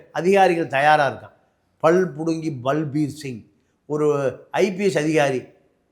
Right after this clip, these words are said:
அவ-, அவருக்கு தமிழனுடைய பல்ல புடுங்கணும்னு ஆசை. ஆ, எங்க, ஆ, இது, ஓ, அம்ப-, அம்பாசமுத்திரம் டி எஸ் பி விசாரணைக்கு வர்றான், ஒரு பத்து பேர் குரல் எடுத்து பல்ல புடுங்கி பார்க்குறாரு.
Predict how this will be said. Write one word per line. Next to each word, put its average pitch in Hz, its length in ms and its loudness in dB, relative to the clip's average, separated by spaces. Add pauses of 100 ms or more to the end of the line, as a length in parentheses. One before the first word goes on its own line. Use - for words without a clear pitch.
(280)
அவ-, 151 260 4
அவருக்கு 190 600 4 (380)
தமிழனுடைய 208 420 4
பல்ல 165 300 2
புடுங்கணும்னு 160 460 0
ஆசை. 131 360 -2 (380)
ஆ, 156 300 -4 (220)
எங்க, 147 560 0 (340)
ஆ, 143 280 0
இது, 123 500 -4 (240)
ஓ, 123 380 -6 (220)
அம்ப-, 156 180 -2
அம்பாசமுத்திரம் 160 680 4
டி 143 120 -6
எஸ் 143 220 -6
பி 131 260 -14 (140)
விசாரணைக்கு 190 600 4
வர்றான், 165 200 4 (140)
ஒரு 151 380 -2
பத்து 143 240 -6
பேர் 143 380 -6 (420)
குரல் 190 300 4
எடுத்து 180 380 0
பல்ல 160 140 0
புடுங்கி 139 300 -8
பார்க்குறாரு. 113 320 -10